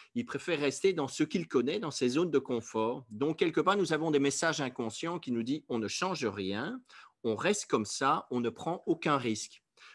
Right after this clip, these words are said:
Voilà, donc il faut savoir qu'on a ce processus inconscient qui est déjà là et qui peut, chaque fois qu'on est exposé à,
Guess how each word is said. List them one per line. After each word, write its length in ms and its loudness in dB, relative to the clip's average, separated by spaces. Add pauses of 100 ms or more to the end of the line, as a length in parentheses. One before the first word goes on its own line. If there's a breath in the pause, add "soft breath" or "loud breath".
(120 loud breath)
Voilà, 260 2
donc 320 2
il 60 -2
faut 120 0
savoir 320 0
qu'on 160 -2
a 60 0
ce 100 -6
processus 560 -2
inconscient 580 -2
qui 140 -4
est 80 4
déjà 300 0
là 280 -2 (580 soft breath)
et 140 2
qui 140 -2
peut, 320 4
chaque 300 0
fois 180 0
qu'on 200 0
est 160 0
exposé 600 2
à, 300 0